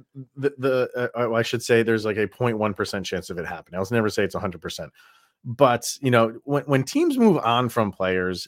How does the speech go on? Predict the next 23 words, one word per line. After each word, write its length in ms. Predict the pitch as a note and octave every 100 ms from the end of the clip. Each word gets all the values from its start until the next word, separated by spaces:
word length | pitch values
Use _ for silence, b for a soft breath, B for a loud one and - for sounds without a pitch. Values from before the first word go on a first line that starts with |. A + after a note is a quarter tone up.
| _
they 120 | D3
typically 500 | D3+ F#4 - G3+ D#3+
move 220 | C3+ B2
on 200 | A2 G#2
from 180 | G2 G#2
them 220 | G2 F#2
for 320 | F2 - F2 D#2+
good. 360 | D#2 - - _ b b b b -
And 140 | D3
it's 200 | C#3+ C#3
not 560 | C3+ C3+ E3+ A#3 C4 -
like, 440 | B2 A#2+ A#2+ A#2 - _
you 140 | C3
know, 100 | B2+
the 180 | B2 C3
only 260 | F#3+ C#4 A#3
way 260 | D#3 D#3
they 140 | D3+ C3
would 160 | A2
bring 240 | G2 A#2+ A2+
a 60 |
guy 280 | F#2 G#2 G2
back 640 | E2+ - F#2+ E2 - _